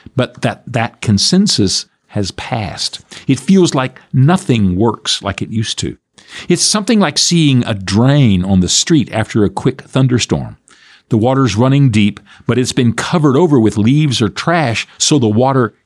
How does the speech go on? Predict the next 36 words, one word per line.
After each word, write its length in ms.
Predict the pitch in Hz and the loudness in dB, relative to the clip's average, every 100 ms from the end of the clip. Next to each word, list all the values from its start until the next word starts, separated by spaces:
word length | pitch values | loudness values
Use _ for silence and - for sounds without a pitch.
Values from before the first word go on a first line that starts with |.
| - | -6
can't 360 | - 127 117 | -2 -2 -2
drain 340 | 98 113 110 101 | 0 2 2 2
away. 460 | 95 135 131 - _ _ _ - - - | 0 0 -4 -8 _ _ _ -20 -8 -2
Rather 220 | 143 170 | 0 2
than 220 | 139 123 | 2 0
a 80 | 113 | -2
flu-, 580 | - - 165 180 170 - | -8 0 2 4 2 0
a 100 | 104 | -4
smooth 400 | - - 185 190 | -2 2 2 2
flowing 480 | - 151 147 127 95 | 0 0 2 2 2
rivulet 420 | 135 165 185 117 | 2 2 2 2
of 140 | 104 87 | 0 0
water 320 | 104 143 117 | 0 0 2
near 240 | 98 139 | 4 2
the 80 | 117 | 0
curbs, 680 | - - 190 156 123 98 - _ _ _ - _ | -6 -2 0 2 0 -2 -4 _ _ _ -20 _
there's 180 | 117 110 | -2 -2
a 60 | |
big 300 | 87 127 120 | 0 0 2
lake 520 | 95 92 127 - - - | 0 0 0 -2 -8 -2
in 100 | 95 | 0
the 60 | |
middle 220 | 95 101 92 | 2 2 0
of 80 | |
the 80 | 85 | -4
street. 460 | - - 156 104 - _ _ _ | -6 -2 -2 -4 -12 _ _ _
Things 460 | - 127 120 104 - - | -2 2 2 2 -2 -6
just 380 | - 101 - - | -6 -6 -8 -8
don't 200 | 117 92 | -4 -4
work. 500 | 104 139 135 - - _ _ _ - - | 0 0 0 -6 -18 _ _ _ -20 -6
Or 200 | 151 135 | -2 0
a 80 | 131 | 2
more 180 | 135 120 | 2 2
relevant 500 | 117 160 185 117 - | 2 2 2 0 0
image 300 | 95 87 87 | 0 0 0
is 240 | 87 - | -2 -4